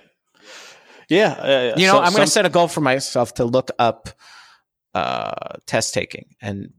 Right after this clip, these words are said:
Speaker 2: tips for people.
Speaker 1: Yeah. I don't know, I don't know what it was. I just always felt like I was gonna do fine. And when
Speaker 2: Yeah, I did too.
Speaker 1: and, and so I didn't really have any problems.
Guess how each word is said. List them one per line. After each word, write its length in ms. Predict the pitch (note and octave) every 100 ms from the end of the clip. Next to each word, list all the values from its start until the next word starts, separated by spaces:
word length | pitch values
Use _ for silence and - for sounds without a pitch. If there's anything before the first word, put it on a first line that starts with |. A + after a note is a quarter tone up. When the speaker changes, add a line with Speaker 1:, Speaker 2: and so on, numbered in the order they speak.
| _ _ -
Speaker 2:
tips 260 | - -
for 140 | - G#2
people. 420 | - - C#2 - _ _ _ _ _ _ _ _ _ _ _ -
Speaker 1:
Yeah. 220 | B2 G2+ - - _ _ - - G#2+
I 120 | B2+
don't 80 | D#3
know, 240 | C#3 A#2+
I 140 | G#2+
don't 80 | A#2
know 100 | A#2+
what 140 | A#2 A#2+
it 60 |
was. 320 | A2+ A2+ G2
I 120 | - G2
just 220 | G2+ -
always 200 | G2+ G2+
felt 220 | - G#2+
like 140 | G#2 G2+
I 40 |
was 140 | G2+ G2
gonna 140 | G2
do 140 | G2+
fine. 380 | G2 G2 F#2+ F#2+ - - D#3+ - _ _
And 300 | G#2+ G2 F#2
when 180 | F#2+ A#3+
Speaker 2:
Yeah, 160 | C#4+ A2+
I 40 |
did 200 | C3 F3
too. 200 | F3 D4 -
Speaker 1:
and, 180 | A#2 G#2
and 360 | F#2+ G#2 G2+ F#2
so 220 | G#2+ G2
I 120 | G2
didn't 260 | G2 G#2+ -
really 200 | G#2+ G2+
have 140 | G#2
any 80 | G2+
problems. 540 | F2+ G#2 G#2 E2+ -